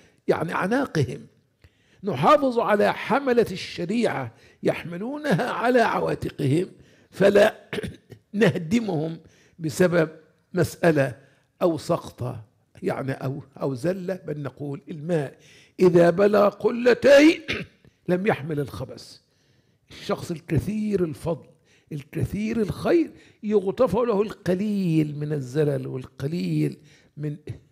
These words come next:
الشذوذ، الذي إذا وضع في بحر زاخر من فضائله الفياضة فإنها تنغمر وتذوب وتنمحي وتنتهي.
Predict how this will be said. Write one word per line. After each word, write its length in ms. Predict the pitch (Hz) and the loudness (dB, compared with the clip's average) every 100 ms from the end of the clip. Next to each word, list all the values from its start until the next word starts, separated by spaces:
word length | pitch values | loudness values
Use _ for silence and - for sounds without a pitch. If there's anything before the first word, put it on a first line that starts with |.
| _ | _
الشذوذ، 600 | 170 - 160 156 240 302 226 - - _ - | -6 -6 -12 -10 -6 -6 -8 -18 -20 _ -6
الذي 380 | 180 214 202 196 | 0 0 0 -2
إذا 360 | 262 190 190 | -4 2 2
وضع 460 | 190 240 233 170 143 | 4 0 -4 -6 -6
في 240 | - 190 | -10 -12
بحر 600 | 170 240 202 143 147 175 160 160 | -2 0 0 -2 -4 -4 -6 -12
زاخر 760 | 143 143 247 262 202 - 202 175 | -14 -2 2 2 0 -2 -4 -6
من 240 | 175 185 | -8 -12
فضائله 880 | - - 180 190 190 285 269 220 175 | -14 -14 -4 -2 0 -2 -4 -2 -4
الفياضة 880 | 202 143 254 240 254 285 285 294 285 - - - | -4 -8 -4 0 2 2 2 0 0 -10 -18 0
فإنها 280 | 220 226 208 | 2 2 0
تنغمر 680 | 170 190 151 196 180 175 | 0 -2 0 0 0 -4
وتذوب 680 | 180 147 151 127 151 165 160 | -6 -6 -6 -6 -6 -6 -6
وتنمحي 600 | 156 131 117 - - 196 | -8 -10 -10 -14 -14 -16
وتنتهي. 600 | - - - - - - | -16 -18 -20 -20 -20 -20